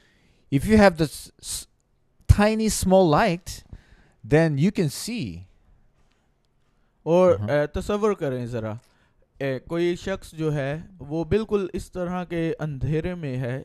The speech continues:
Speaker 2: अंधेरे वाले घर में है, कमरे में है, और आपके पास एक छोटी सी भी, अ, रोशनी है, तो क्या होगा?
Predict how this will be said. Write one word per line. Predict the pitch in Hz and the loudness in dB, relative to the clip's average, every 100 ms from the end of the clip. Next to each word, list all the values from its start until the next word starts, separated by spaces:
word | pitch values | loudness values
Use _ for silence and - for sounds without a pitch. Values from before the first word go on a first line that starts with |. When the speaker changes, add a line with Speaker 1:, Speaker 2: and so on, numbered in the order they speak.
| - | -10
Speaker 2:
अंधेरे | 143 147 156 | -8 -6 -6
वाले | 151 139 135 | -6 -6 -6
घर | 131 135 | -6 -6
में | 156 139 | -6 -8
है, | 113 120 | -8 -8
कमरे | 127 139 151 | -12 -10 -10
में | 123 | -8
है, | 117 120 - _ _ _ - | -8 -10 -14 _ _ _ -6
और | 165 180 | 0 2
आपके | 202 - | 0 -2
पास | 240 233 | -4 -4
एक | 240 - | -4 -8
छोटी | 247 240 294 | -8 -8 -12
सी | 262 214 | -14 -12
भी, | 202 196 196 190 | -10 -8 -8 -8
अ, | - 170 160 156 156 | -6 -2 0 0 -2
रोशनी | 151 202 240 240 220 208 - _ | -4 -6 -8 -10 -10 -12 -18 _
है, | 135 120 135 _ _ _ _ _ _ _ - | -12 -12 -14 _ _ _ _ _ _ _ -8
तो | 165 170 170 165 | -2 0 -2 -4
क्या | 180 | -4
होगा? | 180 180 180 | -4 -6 -12